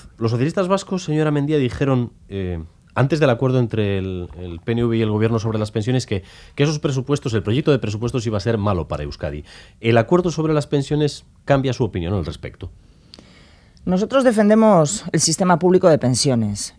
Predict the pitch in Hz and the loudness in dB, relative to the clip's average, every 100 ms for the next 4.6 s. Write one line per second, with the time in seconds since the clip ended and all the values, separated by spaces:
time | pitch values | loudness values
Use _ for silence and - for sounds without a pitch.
0 | - 147 170 160 175 170 165 180 180 156 | -2 0 0 0 4 4 4 0 -2 -4
1 | 143 151 147 160 160 151 160 160 160 156 | -2 -2 -2 -2 -4 -4 -2 0 0 0
2 | 165 156 165 160 202 190 139 - 123 117 | 2 0 0 -2 0 0 -2 -6 -6 -4
3 | 120 151 156 156 175 185 180 185 143 127 | -4 -2 -2 0 0 0 -2 -2 -6 -8
4 | 123 127 156 156 151 | -8 -6 -6 -4 -4